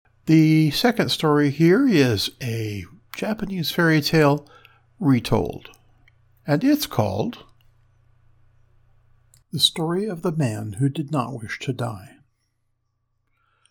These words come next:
Long, long ago, there lived a man called Sentaro.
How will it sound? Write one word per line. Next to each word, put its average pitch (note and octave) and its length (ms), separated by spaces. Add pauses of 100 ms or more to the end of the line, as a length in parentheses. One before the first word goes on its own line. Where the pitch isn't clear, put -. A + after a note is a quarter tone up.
(500)
Long, D#3 380
long C#3 260
ago, B2+ 480
there A2 160
lived C3+ 300
a D3 40
man A#2 300
called B2 380
Sentaro. C#3 720